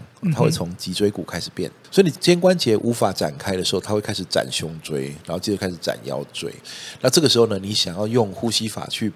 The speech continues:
Speaker 2: 保护你的脊椎骨的时候呢，你有一个反向的驱力，自己想要挪动那个脊椎骨的位置。而这时候肩膀上又扛着大重量的时候，就变得很危险。但是握把式深蹲的反而没这问题。第一个是你手不用高举，因为手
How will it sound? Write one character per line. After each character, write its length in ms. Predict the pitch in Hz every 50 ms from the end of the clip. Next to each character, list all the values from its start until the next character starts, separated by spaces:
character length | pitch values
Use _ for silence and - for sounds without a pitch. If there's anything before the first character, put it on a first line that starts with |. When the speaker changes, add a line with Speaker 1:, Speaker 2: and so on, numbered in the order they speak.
| -
Speaker 2:
保 160 | - 95 71 60
护 440 | 65 - - - - 139 117 92 87
你 80 | 85
的 100 | 78 82
脊 140 | 80 - 90
椎 140 | 80 92 98
骨 160 | 95 90 80
的 80 | 73 -
时 100 | - 104
候 60 | 104
呢， 140 | 92 90 85 - - - - -
你 120 | - 107
有 120 | 110 127 131
一 60 | 127
个 100 | 113 107
反 260 | - - 110 87 78
向 200 | 80 - 123 110
的 40 | 98
驱 220 | 90 - - 98
力， 140 | 98 107 98
自 200 | 82 - - 143
己 120 | 113 87 82
想 280 | - - - - 90 82
要 100 | 104 117
挪 340 | 104 101 95 95 87 92 110 117
动 160 | - 165 120
那 80 | 110 110
个 60 | 95
脊 160 | - - 78
椎 120 | - 90 90
骨 140 | 87 -
的 80 | - -
位 160 | - 87 82 76
置。 220 | - - 87 73 - - _ - _ - - - - - -
而 100 | - 113
这 100 | 117 147
时 120 | 139 - 131
候 120 | 120 113 - - -
肩 160 | - - 123
膀 120 | 123 98 80
上 120 | - 113
又 60 | 110
扛 200 | 101 - - 78
着 80 | 87 92
大 180 | 87 - 98 92
重 160 | 98 98 92
量 120 | 92 87
的 40 | 82
时 80 | - 87
候， 60 | 82
就 100 | 80 92
变 120 | 85 95 82
得 40 | 78
很 140 | - - - -
危 100 | - - -
险。 260 | - - - - - - - - - - - - - - - -
但 120 | - - 175
是 60 | 202
握 120 | 226 220 196
把 100 | 156 101
式 100 | - -
深 160 | - 131 120
蹲 120 | 113 120
的 60 | 117 104
反 120 | 87 80
而 40 | 80
没 80 | 82
这 100 | 78 82
问 160 | 87 90 87 80
题。 180 | - - 73 -
第 100 | - 143
一 20 |
个 60 | 147 127
是 120 | 107 117
你 100 | 101 95
手 160 | 92 - 95
不 80 | 76 78
用 100 | 87 87
高 200 | 87 87 80 82
举， 180 | 80 - 76 65 -
因 60 | 110
为 100 | 131 110 - -
手 280 | - - - - 117